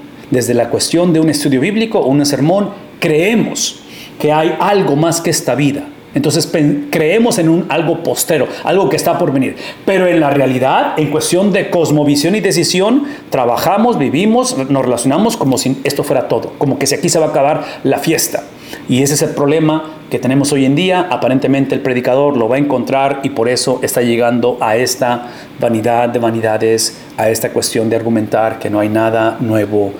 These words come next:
bajo del sol. Pastor Miranda, háblame, ¿algún comentario o pregunta?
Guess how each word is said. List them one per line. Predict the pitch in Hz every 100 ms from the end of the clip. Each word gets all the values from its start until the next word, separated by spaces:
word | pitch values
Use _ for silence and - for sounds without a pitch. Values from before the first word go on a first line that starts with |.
| - -
bajo | 101 104 98 - 98 92 - - - - - -
del | 117 107 104
sol. | - - - - - - - - - -
Pastor | 139 165
Miranda, | 156 156 143 - - - -
háblame, | 139 147 135 95
¿algún | 104 127 147
comentario | 147 147 131 147 147
o | 139
pregunta? | 135 123 113